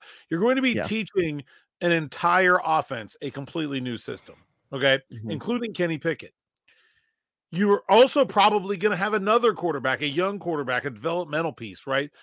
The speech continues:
Speaker 1: You're gonna bring in. That other quarterback had either better be familiar with this system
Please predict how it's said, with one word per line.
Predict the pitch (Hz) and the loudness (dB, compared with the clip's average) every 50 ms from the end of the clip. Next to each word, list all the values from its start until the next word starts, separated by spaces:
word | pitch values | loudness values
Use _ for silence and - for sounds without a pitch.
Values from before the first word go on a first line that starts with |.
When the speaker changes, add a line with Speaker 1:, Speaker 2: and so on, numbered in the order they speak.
| _ _ | _ _
Speaker 1:
You're | - 151 139 | -10 -8 -6
gonna | 147 143 | -6 -6
bring | 120 139 139 135 135 131 | -4 -4 -4 -4 -4 -6
in. | 120 104 92 92 101 _ _ _ _ _ _ _ _ _ _ _ _ _ _ _ _ _ _ - | -8 -10 -10 -14 _ _ _ _ _ _ _ _ _ _ _ _ _ _ _ _ _ _ _ -6
That | 143 180 196 240 277 311 - 214 - | 0 4 6 8 8 8 6 4 4
other | 247 254 226 247 233 180 | 4 4 6 4 2 2
quarterback | - - 208 196 175 160 131 135 127 123 120 - _ _ _ _ - - | 2 2 2 4 4 2 2 0 0 -2 -2 -4 _ _ _ _ -10 -4
had | 156 180 175 156 - _ | -2 0 0 -2 -4 _
either | 196 214 233 247 220 214 208 180 | -2 0 2 2 2 2 2 0
better | 147 - 202 214 226 226 220 | 2 2 4 4 4 4 2
be | 185 147 175 170 151 135 127 120 117 _ _ _ _ _ _ _ _ _ _ _ _ _ - | 0 -2 -2 -2 -2 -2 -4 -6 -10 _ _ _ _ _ _ _ _ _ _ _ _ _ -20
familiar | - - 185 190 180 185 220 247 269 262 247 226 | -14 -8 -6 -2 2 4 4 4 4 4 2 2
with | 226 214 160 | 2 2 4
this | 196 208 175 - | 2 0 0 0
system | - 202 190 151 - - 127 110 101 98 | 0 -2 -2 -2 -2 -6 -8 -8 -8 -12